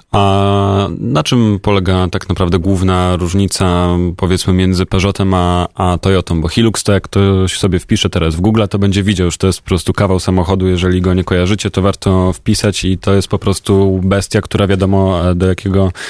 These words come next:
do jakich celów jest, e, stworzona. Ale pomiędzy Toyotą a Peugeotem już ktoś mógłby się doszukiwać jakichś takich pytań,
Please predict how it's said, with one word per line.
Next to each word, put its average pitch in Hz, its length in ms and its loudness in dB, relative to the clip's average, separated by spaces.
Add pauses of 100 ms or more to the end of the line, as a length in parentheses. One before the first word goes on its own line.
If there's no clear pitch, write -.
(280)
do 113 80 2
jakich 110 260 0
celów 113 280 2
jest, - 280 0
e, 104 220 4
stworzona. 95 640 -2
Ale 113 280 2
pomiędzy 135 400 0
Toyotą 113 540 0
a 107 500 2
Peugeotem 113 520 0
już 127 120 -2
ktoś - 220 -4
mógłby 127 260 0
się 123 180 0
doszukiwać 113 520 0
jakichś 87 240 -2
takich 87 260 -2
pytań, 92 360 0